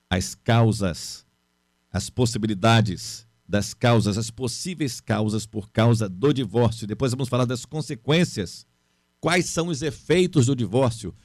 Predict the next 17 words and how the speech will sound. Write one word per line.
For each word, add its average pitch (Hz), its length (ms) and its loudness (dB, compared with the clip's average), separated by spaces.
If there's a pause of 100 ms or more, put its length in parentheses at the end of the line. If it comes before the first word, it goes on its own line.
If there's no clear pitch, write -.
(260)
Isso 120 160 -6
psicologicamente 117 760 0
falando 117 400 -4
e 110 40 -4
com 123 120 -2
relação 120 520 2 (300)
aos 113 220 4
ensinamentos 113 500 0
da 110 100 -6
palavra 104 380 -4
de 87 100 -10
Deus. - 480 -12 (1600)
Amanhã, 110 420 4
terça-feira, 104 800 -2 (1000)
vamos 95 280 2
falar 92 400 -6 (680)
ainda 92 440 -2